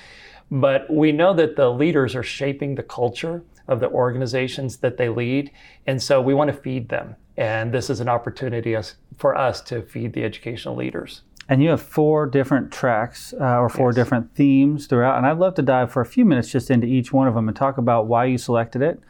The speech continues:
Speaker 1: Yes.
Speaker 2: um, and the value that's gonna bring to those leaders.
Speaker 1: Wonderful. So the, the first track is instructional leadership, because we know that, uh,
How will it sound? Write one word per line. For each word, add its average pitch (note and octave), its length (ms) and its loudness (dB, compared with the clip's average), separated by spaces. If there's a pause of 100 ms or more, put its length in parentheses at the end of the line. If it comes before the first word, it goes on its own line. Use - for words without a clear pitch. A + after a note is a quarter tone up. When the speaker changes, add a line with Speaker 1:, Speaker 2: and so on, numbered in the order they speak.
Speaker 1:
Yes. G#2 260 -8
Speaker 2:
um, A#2+ 320 4
and B2+ 140 4
the A#2+ 60 4
value B2+ 320 2
that's A#2 260 0
gonna A2+ 180 -2
bring A2 280 -2
to A2+ 120 -6
those G#2+ 180 -2
leaders. G#2 360 -8 (400)
Speaker 1:
Wonderful. B2+ 480 -4
So C#3 240 2
the, C#3+ 260 2
the D#3+ 180 -2 (260)
first - 600 0
track G#2+ 680 -2
is A#2 360 -2
instructional B2 680 -6
leadership, - 600 -10 (540)
because C3 480 2
we C#3 140 2
know C#3 360 6
that, B2 380 2
uh, A#2 360 2